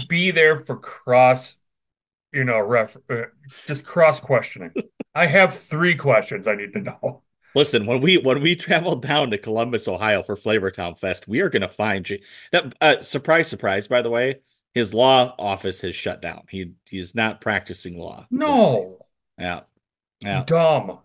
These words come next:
Speaker 2: Yeah. Um,
Speaker 1: Now, I kind of feel like we should make, uh, in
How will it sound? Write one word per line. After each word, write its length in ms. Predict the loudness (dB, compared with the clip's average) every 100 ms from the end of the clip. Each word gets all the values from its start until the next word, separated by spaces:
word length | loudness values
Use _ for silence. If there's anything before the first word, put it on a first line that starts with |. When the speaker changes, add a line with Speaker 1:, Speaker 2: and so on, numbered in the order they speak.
| _
Speaker 2:
Yeah. 260 | -6 -6 -6 _ _ _ _ _ -4
Um, 540 | 2 4 2 -2 -8 -16 _ _ _ _
Speaker 1:
Now, 120 | 0
I 60 | 0
kind 240 | 0 -4
of 100 | -4
feel 220 | -6 -2 0
like 180 | 0
we 120 | -2 -6
should 200 | -6 -6
make, 320 | -4 -4 -2
uh, 360 | 0 0 0 -4 _ _ _ _ _ _ _ _ -8
in 520 | -6 -4 -6 -10 -14